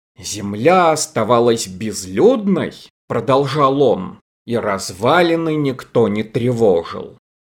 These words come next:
Совершенные спали зачарованным сном в алебастровых яйцах.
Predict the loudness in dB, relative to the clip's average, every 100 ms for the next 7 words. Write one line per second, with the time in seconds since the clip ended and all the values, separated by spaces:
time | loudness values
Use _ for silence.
0 | _ _ -16 -10 -6 -4 -4 -4 -2 2
1 | 4 4 0 -2 -2 -4 -6 0 2 4
2 | 2 -2 -6 -4 -2 2 2 0 -4 -6
3 | -6 -8 -2 2 2 0 -4 -2 -2 0
4 | 2 2 -2 -6 -2 -4 -4 -6 -2 -2
5 | -2 -8 -16 -16 -20 -20